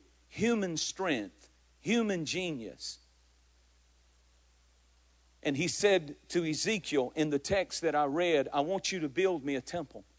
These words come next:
It's gonna be my house. But this is the law of the house."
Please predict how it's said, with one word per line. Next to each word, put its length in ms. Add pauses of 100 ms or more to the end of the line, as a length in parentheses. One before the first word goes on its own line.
(680)
It's 140
gonna 220
be 200
my 260
house. 680 (1160)
But 260
this 300
is 340
the 120
law 460
of 220
the 100
house." 640